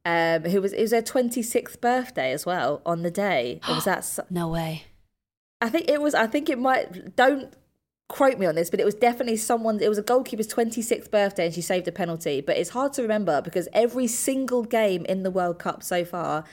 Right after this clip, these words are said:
Speaker 1: has had a penalty <laughs> awarded. I think there is a
Speaker 2: Ridiculous.
Speaker 1: penalty curse going through the World Cup. So, I,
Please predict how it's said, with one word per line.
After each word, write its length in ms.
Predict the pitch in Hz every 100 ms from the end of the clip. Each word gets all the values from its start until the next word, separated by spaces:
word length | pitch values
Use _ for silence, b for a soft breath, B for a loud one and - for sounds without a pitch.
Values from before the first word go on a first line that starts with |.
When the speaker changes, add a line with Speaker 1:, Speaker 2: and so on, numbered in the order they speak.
| B -
Speaker 1:
has 200 | 180 170
had 260 | 190 180 -
a 140 | 170
penalty 520 | 165 180 170 165 165 156
<laughs> 60 |
awarded. 480 | 160 170 175 165 147 -
I 80 |
think 320 | 165 208 208 214
there 340 | 220 - 185
is 80 | 190
a 60 |
Speaker 2:
Ridiculous. 40 | 185
Speaker 1:
penalty 360 | 208 185 185
curse 400 | 180 214 190 165
going 320 | 185 180 170 170
through 100 | 170
the 80 | 165
World 220 | 160 156
Cup. 300 | 196 180 -
So, 300 | 180 165 160 B B B B
I, 100 | -